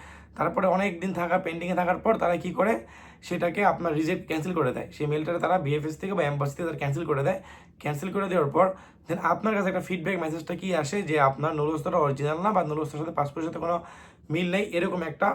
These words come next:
ফিডব্যাক চলে আসে, বুঝতে পারছি? So এখন যেটা হইতেছে আপনাদের যে মেইল আসার কথা, মেইল আসার সময় একটু মালিকের সাথে, আহ, একটু অ্যাক্টিভ থাকতে বলবেন, মালিককে একটু যোগাযোগ করতে বলবেন বিএফএস, সরি, আহ, তার ইসের মধ্যে, আহ, উকিলের সাথে। দ্বিতীয়ত তার যে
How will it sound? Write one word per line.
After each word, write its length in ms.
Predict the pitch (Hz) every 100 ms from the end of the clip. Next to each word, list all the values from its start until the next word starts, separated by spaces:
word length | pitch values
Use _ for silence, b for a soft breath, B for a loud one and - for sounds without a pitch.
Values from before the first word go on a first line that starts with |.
| -
ফিডব্যাক 280 | 156 143 156 -
চলে 160 | 208
আসে, 240 | 127 113 - B B B -
বুঝতে 240 | 175 220
পারছি? 340 | 202 143 127 113 B B -
So 60 |
এখন 200 | 165 185
যেটা 200 | 202 202
হইতেছে 260 | 175 156 160 160
আপনাদের 340 | 160 180 170 160
যে 180 | 170 170
মেইল 280 | 160 185
আসার 260 | 190 151 156
কথা, 200 | 131 139
মেইল 220 | 147 165
আসার 180 | 170 165
সময় 220 | 151 180
একটু 120 | 165 151
মালিকের 260 | 147 147
সাথে, 220 | 151 165 139
আহ, 120 | 131
একটু 220 | 123 139 131
অ্যাক্টিভ 260 | 127 175 151
থাকতে 200 | 151 147
বলবেন, 220 | 135 160
মালিককে 300 | 139 139 139
একটু 140 | 139
যোগাযোগ 300 | 131 139 143
করতে 220 | 143 143 147
বলবেন 220 | 147 151
বিএফএস, 360 | 139 139 139 139 B B B -
সরি, 300 | 151 147 131
আহ, 160 | 123
তার 160 | 127 135 165
ইসের 160 | 151 147
মধ্যে, 260 | 143 139
আহ, 580 | 143 139 147 131 135 160
উকিলের 200 | 151 156
সাথে। 220 | 147 139 139
দ্বিতীয়ত 320 | 135 139 147 143
তার 160 | 135 123 B B B B
যে 80 | -